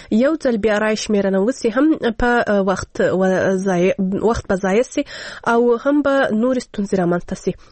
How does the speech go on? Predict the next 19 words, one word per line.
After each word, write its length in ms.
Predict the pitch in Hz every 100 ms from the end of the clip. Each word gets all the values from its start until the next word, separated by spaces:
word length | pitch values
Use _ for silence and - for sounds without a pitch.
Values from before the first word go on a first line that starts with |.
| - _ _ - _ - -
له 140 | 240 233
ښاغلي 460 | 233 247 311 330 302
رشید 260 | 254 302
سره، 240 | - 285 277
آه، 680 | 277 - - - 220 226 226
زموږ 260 | 233 277 254
همکارې 460 | 240 247 240 247 233
فیروزې 420 | 214 202 202 240 240
عزیزي 400 | 208 214 208 269
مرکه 320 | 269 233 240
کړې 240 | - 240 233
ده 60 | 220
او 80 |
په 100 | 208
سر 220 | 208 - 226
کې 80 | - 226
یې 60 | 214
ورڅخه 300 | - - -
پوښتلې 340 | 190 - 226